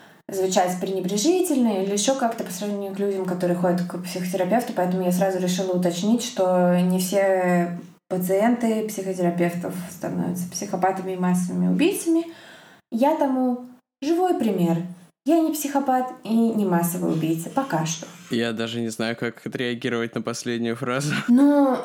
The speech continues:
Speaker 1: всегда есть. Человек — это процесс.
Speaker 2: Есть такая система, что если ты, э, наблюдаешься по, м, как бы, по предписанию у психотерапевта,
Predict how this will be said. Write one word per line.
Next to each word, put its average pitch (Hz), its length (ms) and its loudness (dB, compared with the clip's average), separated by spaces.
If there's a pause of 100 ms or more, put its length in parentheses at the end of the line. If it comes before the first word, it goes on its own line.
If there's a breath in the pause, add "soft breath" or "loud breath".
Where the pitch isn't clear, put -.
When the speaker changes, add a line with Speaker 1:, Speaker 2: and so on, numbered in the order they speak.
Speaker 1:
всегда 233 460 0
есть. 233 460 -2
Человек — 277 380 0
это 339 140 -2
процесс. 185 800 -2
Speaker 2:
Есть 131 340 -2
такая 135 320 -2
система, 147 920 -4 (120)
что 117 460 -6
если 120 400 -4
ты, 117 640 -4 (100)
э, 101 720 -2 (100)
наблюдаешься 113 720 -4
по, 104 180 -8 (240)
м, 90 200 -6
как 98 240 -8
бы, 92 440 -6 (300)
по 110 80 -4
предписанию 110 920 -4
у 101 40 -6
психотерапевта, 113 1300 -6